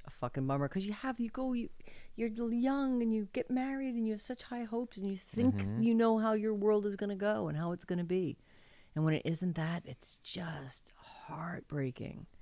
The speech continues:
Speaker 2: Yep.
Speaker 1: And like you said, it's not, you're, it's not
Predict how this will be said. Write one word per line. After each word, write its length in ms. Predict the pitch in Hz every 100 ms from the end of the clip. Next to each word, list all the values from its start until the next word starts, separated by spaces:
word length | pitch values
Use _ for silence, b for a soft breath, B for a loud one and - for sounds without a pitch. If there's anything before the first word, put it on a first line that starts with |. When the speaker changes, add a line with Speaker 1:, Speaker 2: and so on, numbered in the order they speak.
| - 101
Speaker 2:
Yep. 200 | 95 - -
Speaker 1:
And 120 | 175
like 160 | 156 143
you 60 |
said, 300 | 135 202 147 -
it's 240 | 135 -
not, 340 | 143 139 131 - -
you're, 260 | 147 135 123 -
it's 200 | 139 -
not 240 | 120 113